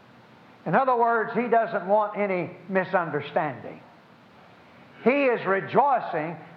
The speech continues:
that these Philippians have given him a gift, but he wants them to know that the joy comes from his contentment, not from the gift. He wants to know,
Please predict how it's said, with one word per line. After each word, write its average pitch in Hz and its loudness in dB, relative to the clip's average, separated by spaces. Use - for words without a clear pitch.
that 196 2
these 220 0
Philippians 175 0
have 185 2
given 233 0
him 202 0
a 180 2
gift, 208 -2
but 170 4
he 254 2
wants 254 2
them 220 0
to 196 0
know 170 0
that 180 2
the 170 2
joy 175 2
comes 196 0
from 180 2
his 202 0
contentment, 170 -2
not 190 2
from 190 2
the 165 2
gift. 151 0
He 233 4
wants 247 2
to 214 0
know, 208 2